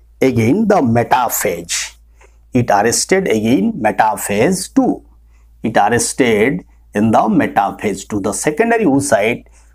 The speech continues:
which arrested. So this is the secondary oocyte.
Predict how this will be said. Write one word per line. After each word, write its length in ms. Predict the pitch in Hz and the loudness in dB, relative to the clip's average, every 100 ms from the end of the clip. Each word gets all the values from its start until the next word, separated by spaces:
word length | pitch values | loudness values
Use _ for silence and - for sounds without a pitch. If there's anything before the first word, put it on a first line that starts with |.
| - | -4
which 240 | 208 208 | -2 0
arrested. 720 | - 120 139 - 110 92 - | 0 2 0 -2 -4 -6 -10
So 140 | - 117 | -4 -2
this 200 | 113 139 | 0 0
is 80 | |
the 140 | 120 117 | 0 0
secondary 460 | - 123 165 165 | 0 0 2 2
oocyte. 520 | 175 175 - 190 220 | 0 0 0 0 -2